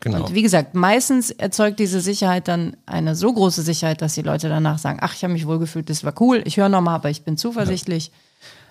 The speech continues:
Speaker 1: Ja. Ja.
Speaker 2: Es macht irgendwie nochmal so ein Türchen auf.
Speaker 1: Ja, und wir überlassen auch jeden, ob er sich selber verlinken will, also ob er es irgendwo posten will.
Speaker 2: Ja.
Speaker 1: Wir verlinken niemanden.
Speaker 2: Nee.
Speaker 1: Die ist, es ist
Speaker 2: Nee.
Speaker 1: immer bei der Person, wem will ich's zeigen, wem nicht.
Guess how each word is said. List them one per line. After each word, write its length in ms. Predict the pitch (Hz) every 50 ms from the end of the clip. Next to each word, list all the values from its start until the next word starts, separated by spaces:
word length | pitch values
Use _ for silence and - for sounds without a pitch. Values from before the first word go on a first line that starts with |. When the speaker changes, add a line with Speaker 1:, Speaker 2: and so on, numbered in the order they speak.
| _ _ _ _ _ -
Speaker 1:
Ja. 80 | 107 92
Ja. 60 | -
Speaker 2:
Es 140 | 180 - 196
macht 200 | 196 208 - -
irgendwie 180 | 214 214 202
nochmal 160 | 202 202 202
so 80 | 180 185
ein 80 | 185 -
Türchen 360 | - 226 226 220 - 175 147
auf. 360 | - 110 143 143 - - - - - - - _ _ _ _ _ -
Speaker 1:
Ja, 260 | 120 101 98 110 127
und 160 | 123 110 92
wir 440 | 107 110 113 110 110 107 104 - - - -
überlassen 480 | 104 92 95 95 104 120 - - 123
auch 100 | 110 95
jeden, 320 | - - 104 107 123 123 131
ob 160 | 117 101 113
er 220 | 107 104 98 92 - - - - - - -
sich 300 | 98 87 87 92 95 -
selber 320 | - 98 104 123 135 123 120
verlinken 580 | - - 98 95 101 117 151 151 - - 131 127
will, 140 | 135 139
also 180 | 113 95 98 98
ob 140 | - - -
er 100 | 92 104
es 80 | 110 -
irgendwo 280 | - 95 92 92 90
posten 480 | 82 - - 98 113 131 - - 117 113
will. 80 | 110 87
Speaker 2:
Ja. 100 | - 98
Speaker 1:
Wir 140 | 110 101
verlinken 580 | - - 92 87 90 101 127 151 - - 120 123
niemanden. 460 | 131 143 151 151 151 147 139 139 -
Speaker 2:
Nee. 320 | 190 208 131 131 127 - - _ _ _ -
Speaker 1:
Die 100 | 110 110
ist, 120 | 98 -
es 180 | 110 98 113 101
ist 140 | 95 -
Speaker 2:
Nee. 60 | - 131
Speaker 1:
immer 160 | 117 123 110
bei 100 | 117 107
der 140 | 104 104 95
Person, 420 | - 101 104 104 113 120 127 113
wem 160 | 113 110 110
will 120 | 107 107 107
ich's 160 | 101 - -
zeigen, 320 | - 107 104 104 104 101
wem 100 | 95 92
nicht. 260 | 98 120 - - -